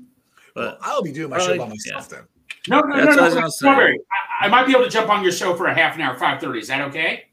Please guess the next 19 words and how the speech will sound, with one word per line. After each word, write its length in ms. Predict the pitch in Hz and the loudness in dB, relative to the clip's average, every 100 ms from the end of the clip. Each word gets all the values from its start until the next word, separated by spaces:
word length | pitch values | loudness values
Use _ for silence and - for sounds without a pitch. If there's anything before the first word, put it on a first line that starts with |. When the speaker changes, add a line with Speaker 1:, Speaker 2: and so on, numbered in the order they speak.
| _ _ _ _ | _ _ _ _
Speaker 2:
Yeah, 160 | 151 277 | -12 -12
if 100 | 208 | -10
you, 100 | 131 | -10
if 140 | 139 123 | -10 -10
you 80 | |
want 140 | 160 240 | -12 -12
to. 200 | 254 240 _ - | -16 -18 _ -2
Speaker 3:
No, 80 | 208 | 2
I'd 160 | 202 214 | 2 2
like 180 | 214 | 0
to. 160 | - 123 | 0 -2
I'd 140 | 139 180 | 0 0
like 140 | 170 | -4
to 100 | - | -6
talk 180 | 135 - | -10 -10
to 60 | |
Mike. 200 | 110 95 - | -14 -16 -14
Yeah. 120 | - | -14
Speaker 2:
Okay. 180 | - | -14